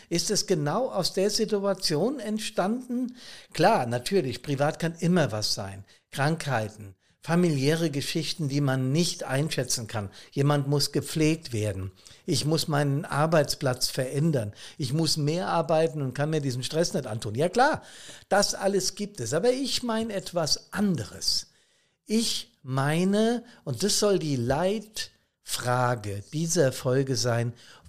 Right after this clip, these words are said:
woran erkennen wir, dass Menschen innerlich aussteigen,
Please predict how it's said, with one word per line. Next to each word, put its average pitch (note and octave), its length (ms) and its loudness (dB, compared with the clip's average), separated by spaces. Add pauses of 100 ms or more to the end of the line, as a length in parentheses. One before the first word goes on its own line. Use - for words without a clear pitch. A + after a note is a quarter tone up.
woran C#3+ 680 4 (280)
erkennen D#3+ 560 -2
wir, D3 300 0 (260)
dass C3 260 0
Menschen C3+ 540 -2
innerlich G#3 560 2
aussteigen, D3 840 0